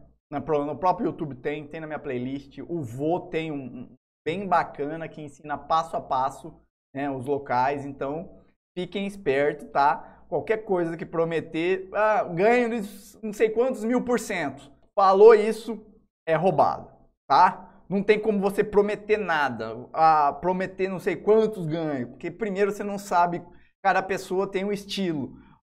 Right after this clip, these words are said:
Você fazer trade, pra você ter, é, é, o controle das criptomoedas, o emocional vale muito. Não tem como uma pessoa falar que você vai conseguir fazer a mesma coisa que ela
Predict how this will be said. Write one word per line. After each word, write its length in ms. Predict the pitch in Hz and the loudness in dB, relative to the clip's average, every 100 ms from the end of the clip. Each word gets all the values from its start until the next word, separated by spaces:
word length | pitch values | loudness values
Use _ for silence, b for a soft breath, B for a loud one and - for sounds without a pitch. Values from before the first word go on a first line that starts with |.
| - | -8
Você 80 | 185 | -2
fazer 280 | 190 175 175 | 0 0 -2
trade, 520 | 165 165 165 147 135 | -2 0 0 -2 -6
pra 140 | 143 | -8
você 320 | 123 127 180 | -8 -10 -12
ter, 360 | 175 175 180 160 | -8 -6 -4 -4
é, 340 | 156 - 156 147 | -4 -4 -4 -4
é, 60 | |
o 40 | 147 | -4
controle 380 | 185 147 180 175 | -6 -4 -2 -2
das 100 | - | -6
criptomoedas, 540 | 156 170 151 143 143 | -10 -8 -4 -2 0
o 60 | 156 | 0
emocional 500 | 165 165 180 185 175 | 0 -2 2 4 6
vale 220 | 180 196 | 4 2
muito. 360 | 180 175 165 | -2 -6 -6
Não 120 | 156 160 | -8 -4
tem 120 | 208 | -4
como 220 | 214 196 | -2 -2
uma 100 | 190 | -2
pessoa 460 | 185 - 190 208 208 | -4 -6 2 4 4
falar 320 | 196 165 165 | 4 4 4
que 100 | 170 | 2
você 200 | 160 160 | -8 -4
vai 160 | 165 | -6
conseguir 360 | 165 175 165 175 | -4 -10 -10 -6
fazer 340 | - 165 156 | 0 0 0
a 40 | 175 | -6
mesma 260 | 180 185 | -6 -6
coisa 240 | 175 175 170 | -6 -6 -6
que 160 | 190 | -2
ela 400 | 160 143 110 - | 0 2 0 -8